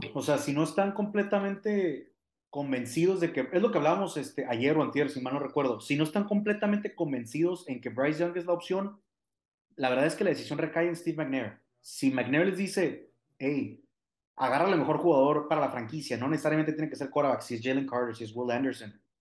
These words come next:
quien sea, o sea, si es uno de los tackles, el que tú veas en tu opinión el mejor jugador para este draft, esa es la mejor selección, hazlo y buscamos quarterback por otros lados, ya sea Lamar Jackson, ya sea en un trade, agencia libre, el próximo draft,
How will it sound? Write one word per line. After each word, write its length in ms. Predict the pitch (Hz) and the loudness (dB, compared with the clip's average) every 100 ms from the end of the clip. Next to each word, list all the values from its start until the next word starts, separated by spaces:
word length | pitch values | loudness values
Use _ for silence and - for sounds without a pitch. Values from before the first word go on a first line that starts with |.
| _ _ _ | _ _ _
quien 220 | 135 113 | -2 0
sea, 420 | 104 165 135 101 - | 0 0 0 -2 -8
o 80 | 117 | -6
sea, 240 | 127 113 | -2 -2
si 180 | 110 117 | -4 -6
es 100 | 110 | -4
uno 160 | 147 151 | -2 0
de 60 | |
los 160 | 139 - | 0 0
tackles, 720 | 131 143 139 135 120 - _ - | 0 0 0 -2 -4 -10 _ -4
el 160 | 127 | -2
que 80 | - | -2
tú 180 | - 160 | 2 4
veas 260 | 175 214 160 | 6 4 -2
en 80 | |
tu 100 | 143 | -8
opinión 280 | 131 117 139 | -6 -2 -2
el 80 | 131 | 0
mejor 260 | 117 139 147 | -2 -4 -2
jugador 340 | 156 123 131 | 0 2 0
para 120 | 131 | -4
este 120 | 131 | -6
draft, 260 | 127 147 - - _ _ _ - | -4 -4 -6 -14 _ _ _ -6
esa 180 | 135 | -2
es 40 | 160 | 2
la 60 | |
mejor 340 | 143 127 - 131 | 2 0 -4 -2
selección, 440 | 139 117 151 143 | -2 0 0 0
hazlo 540 | 123 156 165 165 151 - _ _ _ | 2 2 2 -2 -4 -8 _ _ _
y 80 | 131 | -6
buscamos 420 | 120 110 123 135 | -4 -4 -2 0
quarterback 440 | 139 135 139 135 - _ | 2 2 2 0 -8 _
por 140 | 123 117 | -2 -2
otros 220 | 113 117 | -2 0
lados, 360 | 120 104 - - | 0 0 -4 -4
ya 140 | 110 | -2
sea 400 | 120 110 101 - - | 0 -2 -4 -10 -20
Lamar 240 | 92 104 | -18 -14
Jackson, 580 | 107 127 147 - 131 123 | -4 -2 -2 -4 -6 -4
ya 120 | 113 | -8
sea 280 | 104 113 110 | -8 -6 -6
en 80 | 107 | -6
un 100 | 104 | -8
trade, 460 | 120 139 151 143 - _ | -2 0 0 -2 -10 _
agencia 340 | 98 104 - | -12 -10 -8
libre, 600 | 104 131 170 156 156 156 - _ | -2 2 2 2 0 -2 -10 _
el 140 | - 98 | -16 -12
próximo 320 | 107 110 95 | -10 -8 -6
draft, 400 | 104 135 156 156 | -2 0 0 -2